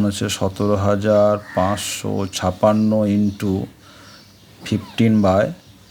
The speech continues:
thirty-eight, তাহলে ফোর সিক্স টু, ফোর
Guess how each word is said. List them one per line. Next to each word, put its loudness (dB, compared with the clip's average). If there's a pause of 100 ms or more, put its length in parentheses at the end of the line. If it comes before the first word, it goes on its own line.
(300)
thirty-eight, 0 (1400)
তাহলে 0 (120)
ফোর 0 (1400)
সিক্স 0 (260)
টু, 0 (640)
ফোর 0